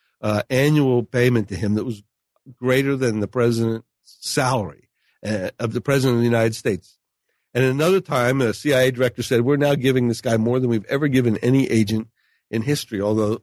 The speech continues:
they only gave him half of that <laughs> amount. But, um,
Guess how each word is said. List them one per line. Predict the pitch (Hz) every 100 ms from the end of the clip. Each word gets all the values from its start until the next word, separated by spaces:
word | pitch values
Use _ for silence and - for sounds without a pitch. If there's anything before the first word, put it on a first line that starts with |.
| _
they | 113 110
only | 117 117
gave | 110 104
him | 95
half | 101 110 104
of | 95
that | 82
<laughs> |
amount. | 85 101 - 143 -
But, | 120 - _ _ _ _
um, | 135 139 139